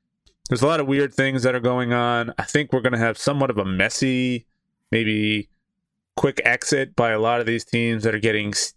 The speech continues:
paired up against, like, the higher seed, like Toronto and Tampa Bay. That one's gonna be a mess, and I imagine that one will be over pretty quick. Uh,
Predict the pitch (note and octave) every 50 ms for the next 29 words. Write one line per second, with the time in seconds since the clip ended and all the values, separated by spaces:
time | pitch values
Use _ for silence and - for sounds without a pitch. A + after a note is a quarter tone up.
0 | _ - - B2+ A#2+ A2+ A2+ A2 A2 - A#2 A2 G#2 A2 G#2 G#2+ G#2 - - -
1 | - - - A2 G#2 - G2+ F#2+ G#2 A2+ G#2+ G2+ F#2+ - - A2+ A#2 A#2+ B2+ A#2+
2 | A2+ _ _ _ _ _ _ _ _ _ _ _ _ _ _ - B2+ A2+ G#2+ -
3 | - A2+ A2 A2 A2+ A2+ A#2 A#2 A2+ A2 G#2+ - A#2 A2 G#2 G#2 F#2+ G2 G2+ G#2
4 | A2 A#2+ B2 - _ _ _ _ _ _ _ _ - A#2 A#2 G2+ F#2 F2+ F2 -
5 | G#2+ F#2 F2+ F2+ F#2 F#2 F2+ F2+ - - G2 F#2 F#2 F#2 F#2 F#2 F2+ F2 F2+ G2+
6 | G2 G2 F#2 F#2 F#2 F2+ F#2+ F2+ F2 F2 E2+ - - F#2+ F2 - - G2 F2 E2+
7 | - - - - _ - F#2 F2 F2 E2+ E2+ E2+ E2+ E2 D#2